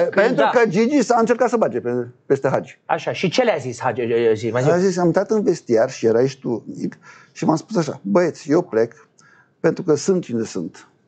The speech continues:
Speaker 2: Și vreau să vă spun ceva. Nimeni niciodată să nu vă depersonalizeze, să vă ia personalitate,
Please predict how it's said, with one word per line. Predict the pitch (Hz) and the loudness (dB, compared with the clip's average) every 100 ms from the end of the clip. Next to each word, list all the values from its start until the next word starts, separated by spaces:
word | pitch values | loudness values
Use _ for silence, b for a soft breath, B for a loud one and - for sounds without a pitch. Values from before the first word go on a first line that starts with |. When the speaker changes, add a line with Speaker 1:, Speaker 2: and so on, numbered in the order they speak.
| - | -18
Speaker 2:
Și | - 160 | -6 0
vreau | 170 175 | 2 0
să | |
vă | 180 | -4
spun | - 160 | -6 -2
ceva. | 147 117 B B B | -2 -2 B B B
Nimeni | - 160 202 190 135 135 170 160 | 0 4 4 4 4 2 0 -2
niciodată | 160 156 151 139 143 | -2 0 2 2 0
să | 160 165 | 0 0
nu | 165 | 2
vă | 147 160 | 2 0
depersonalizeze, | 127 139 165 165 139 151 139 147 | 0 0 0 0 -2 0 2 2
să | 117 | 0
vă | 98 | 0
ia | 135 151 | 0 0
personalitate, | - 165 - 143 143 143 143 175 | -2 -2 -2 0 2 0 0 -2